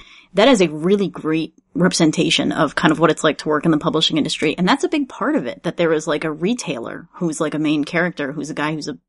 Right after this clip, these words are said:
you know, he works in a giant bookstore in Tokyo, and the way he interacts with customers and stuff, that he has, like, a special relationship with, and not, I don't mean special relationship in terms of sexual, but with the, the sales guy. Like, they, they talk about, like, "Oh, let's do a display for this," you know, like,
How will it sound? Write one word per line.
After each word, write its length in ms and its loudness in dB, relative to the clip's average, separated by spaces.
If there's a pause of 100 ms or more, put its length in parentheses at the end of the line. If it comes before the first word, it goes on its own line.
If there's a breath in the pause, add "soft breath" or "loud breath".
(120)
you 100 -4
know, 60 -2
he 100 -4
works 240 -4
in 60 -2
a 40 -2
giant 460 -2
bookstore 400 -2
in 100 -4
Tokyo, 480 -4 (100)
and 160 2
the 60 4
way 100 4
he 160 0
interacts 300 0
with 120 -10
customers 500 -2
and 100 -2
stuff, 320 -6
that 160 -4
he 140 -6
has, 120 -8
like, 120 -10
a 40 -12
special 300 -6
relationship 640 -4
with, 240 -2
and 120 4
not, 160 8
I 60 4
don't 140 2
mean 100 0
special 300 -4
relationship 320 -6
in 80 -2
terms 180 -6
of 80 -16
sexual, 380 -4
but 160 -4 (340 loud breath)
with 160 -2
the, 340 2
the 120 -6
sales 380 4
guy. 340 -8
Like, 180 0
they, 220 4
they 240 2
talk 260 0
about, 220 0
like, 160 -4
"Oh, 80 0
let's 200 -4
do 120 0
a 60 -2
display 380 0
for 160 0
this," 440 -2
you 80 0
know, 100 0
like, 220 -4